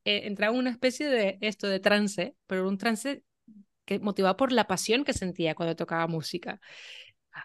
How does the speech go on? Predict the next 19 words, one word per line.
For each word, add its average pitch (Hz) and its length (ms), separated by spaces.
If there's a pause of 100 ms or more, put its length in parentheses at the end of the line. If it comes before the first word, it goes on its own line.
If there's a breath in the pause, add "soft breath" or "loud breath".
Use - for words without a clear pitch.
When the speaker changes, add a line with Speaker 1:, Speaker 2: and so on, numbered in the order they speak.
(100)
Speaker 1:
Am, 208 840
Speaker 2:
hace 190 140
pensar, 254 320
Selva, 247 220
tanto 208 280
como 196 180
en 190 120
el 180 220
ejemplo 185 300
de 233 160
Cri-, 214 240
We 208 160
Crash, 208 340
con 180 160
este 180 260
de 214 100
Soul, 214 360
Speaker 1:
Sí. 202 60
Speaker 2:
¿no? 220 140